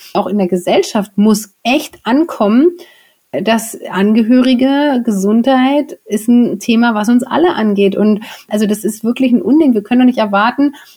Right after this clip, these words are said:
dass die Pflegenden in der, in der stationären oder in der langzeitstationären Versorgung das alles machen. Aber als Angehöriger, ähm, habe ich dafür grundsätzlich erstmal keine Zeit. Das ist ein wichtiger Punkt, da muss die Gesellschaft auch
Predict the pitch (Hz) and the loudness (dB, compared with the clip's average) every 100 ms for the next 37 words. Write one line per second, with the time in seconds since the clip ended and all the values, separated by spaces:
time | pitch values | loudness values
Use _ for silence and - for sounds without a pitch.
0 | _ 233 233 240 233 226 - - 240 262 | _ -2 0 2 2 0 -4 -2 2 4
1 | 262 262 262 214 226 220 208 214 202 226 | 4 4 2 2 0 0 -2 -2 -4 -6
2 | - 233 233 247 202 208 202 196 185 247 | -2 0 2 0 0 -2 0 0 0 -2
3 | 254 254 247 254 - 240 - 233 226 233 | -2 -2 -2 -2 -4 -6 -2 -2 0 0
4 | 233 - 208 196 190 220 262 254 226 196 | 0 -2 -2 0 0 2 2 2 0 -2
5 | 214 202 170 175 - 294 381 - _ _ | -2 0 -2 0 2 2 2 -2 _ _
6 | _ _ _ - 233 247 226 214 214 196 | _ _ _ -2 2 2 2 -2 -2 2
7 | 202 233 226 240 254 247 254 247 240 233 | 4 4 4 2 2 2 2 2 0 2
8 | 254 254 262 269 269 262 262 254 254 269 | 4 4 2 0 0 0 0 0 0 0
9 | 277 302 294 - 349 440 349 - - 165 | -2 -2 -6 -4 0 2 2 -2 -4 -4
10 | 170 - - _ _ _ _ 277 269 285 | -4 -8 -20 _ _ _ _ -2 0 2
11 | 262 247 254 247 233 220 - 240 240 233 | 2 2 0 0 0 -2 -2 2 2 2
12 | 202 226 220 202 208 202 208 214 214 214 | 0 0 -2 -4 -2 0 0 -2 -4 -4
13 | 196 196 202 202 | -2 0 0 -2